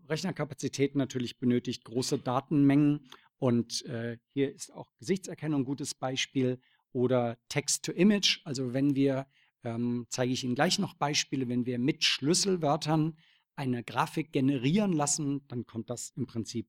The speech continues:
auch zur Anwendung. Also Deep Learning, bisschen raffinierter, ähm, mit selbstlernenden Mechanismen.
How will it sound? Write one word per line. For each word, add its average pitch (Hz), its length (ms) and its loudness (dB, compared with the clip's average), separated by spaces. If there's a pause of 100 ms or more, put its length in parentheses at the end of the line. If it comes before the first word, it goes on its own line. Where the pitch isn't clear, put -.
(140)
auch - 180 -6
zur - 180 -10
Anwendung. 117 540 -8
Also 127 220 -12
Deep 180 260 -2
Learning, 151 400 4 (560)
bisschen 131 400 2
raffinierter, 135 840 0 (320)
ähm, 117 480 -4 (380)
mit 123 180 -2
selbstlernenden 120 1300 2
Mechanismen. 120 720 -2